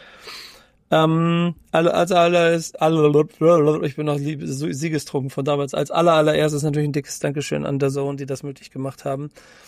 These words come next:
Äh, guckt alle bei dazone Basketball euer ganzes Leben lang ab jetzt, so, es ist total wichtig. Es wird hundert Optionen, ihr macht's bitte da. Denn, äh, die haben mir einen Traum erfüllt. Äh, d-,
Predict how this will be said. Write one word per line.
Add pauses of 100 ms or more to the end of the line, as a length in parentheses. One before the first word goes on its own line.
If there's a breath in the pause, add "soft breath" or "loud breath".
(420 loud breath)
Äh,
guckt
alle
bei
dazone (120)
Basketball
euer
ganzes
Leben
lang
ab
jetzt,
so,
es
ist
total
wichtig. (360 loud breath)
Es
wird
hundert
Optionen,
ihr
macht's
bitte
da. (640 loud breath)
Denn,
äh,
die
haben
mir
einen
Traum
erfüllt. (360)
Äh,
d-,